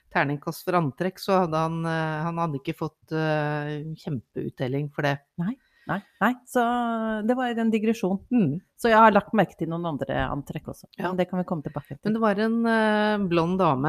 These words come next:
Speaker 1: en blondine i en lang kjole.
Speaker 2: Ja.
Speaker 1: Eh, Sylvi Listhaug.
Speaker 2: Ja, eh, eh, det var veldig lang, den kjolen.
Speaker 1: Ja, men fin.
Speaker 2: Ja,
Speaker 1: Kjolen var fin.
Speaker 2: ja da, ja, og den tok seg pent ut på T V, så jeg.
Speaker 1: Mhm.
Speaker 2: Ja. Ja.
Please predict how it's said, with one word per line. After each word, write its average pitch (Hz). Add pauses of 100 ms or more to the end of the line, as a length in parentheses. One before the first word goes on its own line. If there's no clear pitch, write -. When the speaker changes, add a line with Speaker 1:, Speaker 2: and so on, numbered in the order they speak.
Speaker 1:
en 165
blondine 156
i 156
en 160
lang 151
kjole. 151
Speaker 2:
Ja. 233 (420)
Speaker 1:
Eh, 156
Sylvi 160
Listhaug. 208
Speaker 2:
Ja, 220 (340)
eh, 226 (120)
eh, 185
det 185
var 262
veldig 175
lang, 240
den 233
kjolen. 226
Speaker 1:
Ja, 185 (180)
men 240
fin. 247 (220)
Speaker 2:
Ja, 202
Speaker 1:
Kjolen 170
var 381
fin. 185
Speaker 2:
ja 285
da, 330 (120)
ja, 269
og 277
den 269
tok 202
seg 277
pent 190
ut 175
på 190
T 185
V, 135
så 208
jeg. 240
Speaker 1:
Mhm. 160 (140)
Speaker 2:
Ja. 202 (1160)
Ja. 226